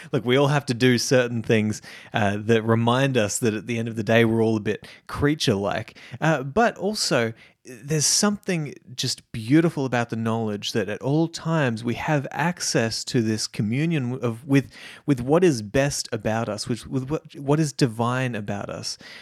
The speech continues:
uh, with our soul, where we are able to rest in a place of true inward joy. Uh, and, and this is the, the message I believe that Seneca is trying to get across to us and really shove down our throats so much, uh,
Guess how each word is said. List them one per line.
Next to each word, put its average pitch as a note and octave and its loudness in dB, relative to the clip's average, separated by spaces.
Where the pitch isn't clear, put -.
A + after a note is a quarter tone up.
uh, B2 2
with C#3+ 4
our B2+ 4
soul, C#3 0
where A2+ 0
we A#2 2
are A2 0
able B2+ 0
to A#2+ 0
rest C3+ 2
in B2+ -4
a A#2+ -2
place B2+ -2
of A2+ -2
true E3+ 2
inward C3 2
joy. A#2+ -2
Uh, A#2+ 2
and, B2+ 0
and C3+ 0
this G#3 4
is G#3 -2
the, D#3+ -4
the B2+ -2
message B2 0
I D#3 0
believe A2 0
that G2+ -8
Seneca C3 0
is A2 2
trying B2 -6
to A2+ -8
get A#2 -2
across D3 -6
to C#3 0
us G#2+ -2
and A2 -6
really C#3+ 4
shove D3+ 2
down C#3 6
our G#2+ 2
throats D3+ 0
so C#3 6
much, C3 -2
uh, G#2+ -2